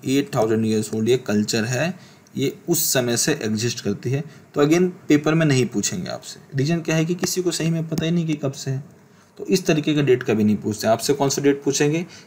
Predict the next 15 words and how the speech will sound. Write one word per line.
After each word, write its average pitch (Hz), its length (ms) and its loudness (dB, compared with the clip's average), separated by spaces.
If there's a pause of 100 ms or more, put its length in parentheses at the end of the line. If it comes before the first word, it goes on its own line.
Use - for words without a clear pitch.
कि 143 80 2
हड़प्पा 123 340 2
डिस्कवरी 120 520 2
कब 82 240 -6
हुई, - 140 -8 (200)
तो 143 80 -2
वो 151 200 6
आपको 110 300 4
याद 98 240 2
रखना 120 240 -4
है 139 100 0
जिसका 160 280 -2
फुल 139 280 0
प्रूफ 123 300 -4
हमारे 104 260 0